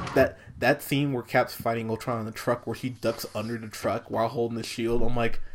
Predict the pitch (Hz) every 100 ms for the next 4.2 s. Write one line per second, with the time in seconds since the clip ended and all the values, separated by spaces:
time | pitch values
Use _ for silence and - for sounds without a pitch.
0 | - - 180 156 135 113 113 110 - 113
1 | - 107 110 151 175 117 110 110 104 107
2 | 110 110 110 - - - - - - 196
3 | 240 208 170 196 240 190 220 269 180 120
4 | 107